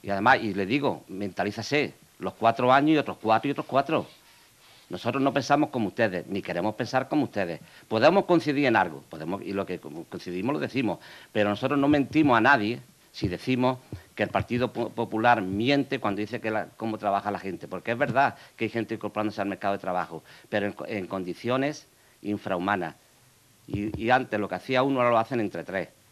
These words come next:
Y ellos cuentan los tres, y lo hace el Partido Popular y el señor Rajoy,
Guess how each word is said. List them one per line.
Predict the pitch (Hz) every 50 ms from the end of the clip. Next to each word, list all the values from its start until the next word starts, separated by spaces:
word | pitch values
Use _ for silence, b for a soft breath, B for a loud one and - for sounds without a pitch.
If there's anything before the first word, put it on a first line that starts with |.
| _
Y | - 101
ellos | 110 98 120 123
cuentan | - 120 113 110 113 113
los | 120 123
tres, | - 135 127 92 - -
y | 92
lo | 87 92
hace | 104 110 - 139
el | 127
Partido | - - - - 117 117
Popular | 120 127 120 - 147 156 160 156 - b b b b
y | 98 98
el | 92
señor | - 98 98 113 113 110
Rajoy, | 117 117 - 135 139 143 143